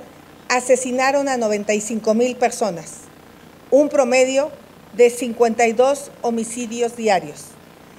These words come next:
En los primeros cinco años del sexenio de Enrique Peña Nieto, asesinaron a ciento veinte mil personas,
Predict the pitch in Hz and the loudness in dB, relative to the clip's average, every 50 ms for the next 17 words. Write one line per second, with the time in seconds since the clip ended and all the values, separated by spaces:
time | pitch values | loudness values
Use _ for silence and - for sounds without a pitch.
0 | - - - - - 240 240 247 254 247 254 269 262 269 285 302 320 349 - - | -20 -20 -20 -4 0 4 6 6 6 4 4 2 2 4 6 6 6 4 2 0
1 | 320 311 302 - 285 285 277 277 285 277 269 254 240 220 - 226 214 - 262 254 | -4 -4 0 2 2 2 2 2 0 0 0 0 -2 -2 -4 -6 -6 -4 -4 -2
2 | 254 262 254 254 240 220 214 240 240 240 262 254 - 226 208 208 202 208 226 240 | 0 0 0 0 0 0 -2 -6 -4 -2 -2 -2 -2 -2 -4 -4 -2 -2 -2 -2
3 | 240 233 294 294 339 - - - - - - - 262 277 - 269 254 - 247 247 | -2 0 2 2 2 0 -2 -10 -20 -16 -12 -10 -10 -8 -6 -6 -8 -6 -6 -4
4 | 254 269 269 294 294 294 294 285 262 254 - - 294 294 294 294 294 302 294 277 | -2 0 2 2 4 4 4 2 0 -2 -4 -2 2 2 2 4 4 2 2 2
5 | 247 226 - 233 226 233 240 240 233 240 240 226 233 - 233 208 196 180 156 - | 2 2 0 0 0 0 0 -2 0 0 -2 -2 -2 -2 -4 -2 -4 -4 -8 -10
6 | - - | -12 -16